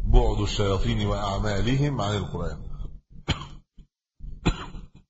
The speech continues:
وبعده وبعد مقاصده منهم،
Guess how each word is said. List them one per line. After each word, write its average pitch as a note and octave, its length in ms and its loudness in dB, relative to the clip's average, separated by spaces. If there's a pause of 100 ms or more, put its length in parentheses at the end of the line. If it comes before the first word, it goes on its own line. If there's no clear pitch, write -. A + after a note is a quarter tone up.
(1000)
وبعده B2 720 0
وبعد A2 720 0
مقاصده C#3+ 880 2
منهم، B2+ 680 6